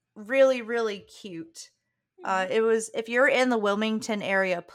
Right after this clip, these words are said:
Speaker 1: please go check it out. Um, but you can visit their website at driftcoffee dot kitchen slash pages.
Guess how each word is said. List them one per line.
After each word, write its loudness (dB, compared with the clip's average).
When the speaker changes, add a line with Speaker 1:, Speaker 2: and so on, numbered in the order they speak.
Speaker 1:
please -6
go -2
check -4
it -4
out. 0
Um, -4
but -2
you -2
can -2
visit -4
their -6
website -2
at -4
driftcoffee -6
dot -2
kitchen -10
slash -8
pages. -8